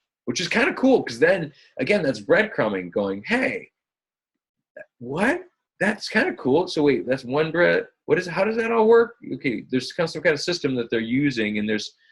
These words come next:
you know, again, breadcrumbing to the sense. So guys, it's gonna be less and less about you having to always go out. Certainly, you always have to do active recruiting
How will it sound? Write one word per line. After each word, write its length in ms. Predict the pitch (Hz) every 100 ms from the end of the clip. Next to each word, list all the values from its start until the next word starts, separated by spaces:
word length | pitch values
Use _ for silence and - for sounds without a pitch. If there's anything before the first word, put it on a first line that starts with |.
| _ -
you 100 | 123
know, 60 |
again, 300 | 110 131 110
breadcrumbing 640 | 110 120 131 156 139 127 - -
to 280 | 120 110 - _
the 60 | 113
sense. 260 | 160 147 - _
So 180 | - 151
guys, 520 | 139 151 170 131 - _ _ _ -
it's 180 | 143 -
gonna 220 | 170 165
be 180 | 139 123
less 440 | 127 135 151 -
and 80 | 127
less 380 | 123 127 135 -
about 360 | 110 113 113
you 200 | 117 139
having 320 | 139 127 127 120
to 80 |
always 360 | 117 117 117 113
go 280 | - 110 110 -
out. 240 | 113 151 -
Certainly, 400 | - 143 143 170
you 100 | 147
always 180 | 143 147
have 120 | 143
to 80 | 143
do 120 | 139
active 380 | 120 120 143 135
recruiting 600 | 139 - 143 175 294